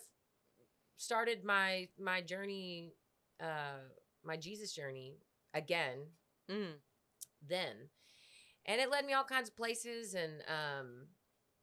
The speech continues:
Speaker 1: and I was sober for a really long time, um, kind of, I wanna say lukewarm spirituality, you know, like,
Speaker 2: Mm.
Speaker 1: I went to Peru and, and we did the whole mission thing, and,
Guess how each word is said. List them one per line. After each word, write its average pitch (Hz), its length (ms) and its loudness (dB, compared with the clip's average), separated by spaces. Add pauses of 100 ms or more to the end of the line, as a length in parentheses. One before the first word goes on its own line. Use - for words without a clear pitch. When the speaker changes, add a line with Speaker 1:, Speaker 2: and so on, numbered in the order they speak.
(160)
Speaker 1:
and 180 100 0
I 214 80 6
was 277 140 2
sober 269 240 4
for 240 180 0
a 202 40 4
really 208 240 2
long 196 240 2
time, 185 500 2 (240)
um, 139 520 -6 (100)
kind 170 160 -2
of, 147 160 -2 (1080)
I 233 120 10
wanna 311 180 2
say 247 220 0
lukewarm 175 840 -6 (320)
spirituality, 151 800 -2
you 135 120 -10
know, 180 160 -2
like, 196 240 0 (100)
Speaker 2:
Mm. 165 180 -16 (100)
Speaker 1:
I 220 80 4
went 226 240 2
to 220 80 -4
Peru 185 720 -4
and, 139 340 -4
and 151 200 -6
we 180 100 -6
did 185 180 -4
the 175 80 -2
whole 175 180 -2
mission 180 360 -4
thing, 180 440 -2
and, 147 120 -6